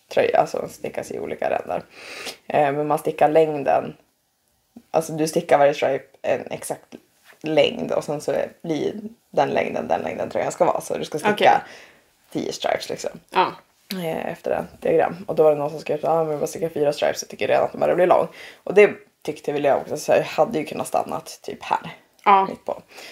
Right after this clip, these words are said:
Speaker 1: Men hon skrev en förklaring som hon sa, "Det, det är fritt fram att göra det." Men hon tyckte att de har ju just haft en bebis och då hade hon en tröja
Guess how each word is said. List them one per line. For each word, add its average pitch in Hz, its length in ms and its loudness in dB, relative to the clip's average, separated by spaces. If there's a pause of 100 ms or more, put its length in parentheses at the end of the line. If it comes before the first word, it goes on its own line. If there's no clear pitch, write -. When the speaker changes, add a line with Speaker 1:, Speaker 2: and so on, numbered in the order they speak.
(180)
Speaker 1:
Men 151 180 0
hon 151 200 2
skrev 160 440 8
en 143 140 0
förklaring 151 360 4
som 156 140 -4
hon 147 100 -4
sa, 143 160 0
"Det, 139 240 0
det 131 260 -4
är 135 40 2
fritt 156 280 -8
fram 160 280 8
att 160 140 -8
göra 165 360 8
det." - 340 0
Men 147 300 -6
hon 151 600 -4
tyckte - 480 0
att - 560 0 (480)
de 151 220 6
har 156 140 4
ju 143 100 4
just 143 260 -4
haft - 300 -6
en 135 120 0
bebis - 540 0 (160)
och - 180 -2
då 147 100 4
hade 156 360 2
hon 156 220 0
en 160 260 -2
tröja - 520 0